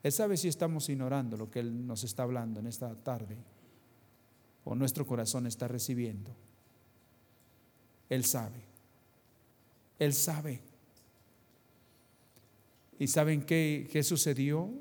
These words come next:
aquí? El rey está hablándole al pueblo de una experiencia. Convocó al pueblo y le dijo: "¿Saben ustedes qué? Que Dios es bueno y para siempre es su misericordia. Y que cuando hay un arrepentimiento, Él nos perdona".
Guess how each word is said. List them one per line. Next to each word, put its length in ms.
aquí? 600
El 160
rey 260
está 220
hablándole 480
al 100
pueblo 400
de 120
una 140
experiencia. 840
Convocó 480
al 140
pueblo 580
y 60
le 160
dijo: 300
"¿Saben 340
ustedes 380
qué? 260
Que 100
Dios 240
es 160
bueno 300
y 60
para 260
siempre 400
es 60
su 100
misericordia. 840
Y 100
que 160
cuando 300
hay 120
un 120
arrepentimiento, 880
Él 100
nos 160
perdona". 500